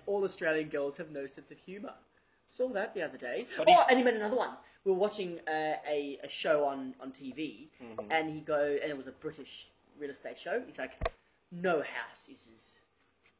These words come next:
Speaker 1: has, has, has the type of, you know, coziness of a British house." And it was a brick, and it was a fireplace. And essentially, no Australian house is brick or has fireplaces.
Speaker 2: No, but Australian, I, I do get where he's coming from, because
Speaker 1: You
Speaker 2: Australian houses are not
Speaker 1: you would.
Speaker 2: built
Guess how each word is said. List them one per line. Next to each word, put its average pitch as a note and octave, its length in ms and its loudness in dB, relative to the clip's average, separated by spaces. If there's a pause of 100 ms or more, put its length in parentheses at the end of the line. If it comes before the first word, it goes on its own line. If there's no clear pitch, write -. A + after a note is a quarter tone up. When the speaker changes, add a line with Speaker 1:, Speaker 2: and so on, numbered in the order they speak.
(100)
Speaker 1:
has, C#3+ 280 -8 (120)
has, C3+ 300 -16
has C3 140 -20
the C3+ 100 -18
type C3 360 -14
of, B2 220 -12
you C3 100 -18
know, A#2 160 -10 (260)
coziness D3 880 -8 (280)
of B2+ 120 -16
a - 20 -16
British B2+ 340 -14
house." - 380 -14 (260)
And G#3 80 -2
it - 20 0
was F#3 80 -2
a F#3+ 60 0
brick, G3+ 480 0 (380)
and D#3 60 -2
it - 0 -
was D3+ 100 0
a D#3 60 -6
fireplace. B2 680 -10 (200)
And F3 80 -8
essentially, F3+ 500 -6 (300)
no G3+ 200 4
Australian G#3+ 440 -2
house C3+ 300 -8
is D#3 80 -18
brick F#3 380 -10
or C#3+ 120 -12
has C#3+ 220 -14
fireplaces. - 800 -10 (540)
Speaker 2:
No, F3+ 60 -10
but G3+ 120 0
Australian, A#3+ 460 0 (180)
I, F#3+ 200 2
I G3 80 4
do C4+ 180 -6
get C#4 140 6
where F#3+ 100 6
he's D#3 100 -2
coming D#3+ 240 2
from, C#3 180 2
because C#3 200 -8
Speaker 1:
You D3+ 40 -6 (160)
Speaker 2:
Australian G#3 260 4
houses D3 380 4
are C3+ 120 -2
not C3 220 2
Speaker 1:
you E3+ 100 -4
would. C#3 100 -10
Speaker 2:
built C#3 240 4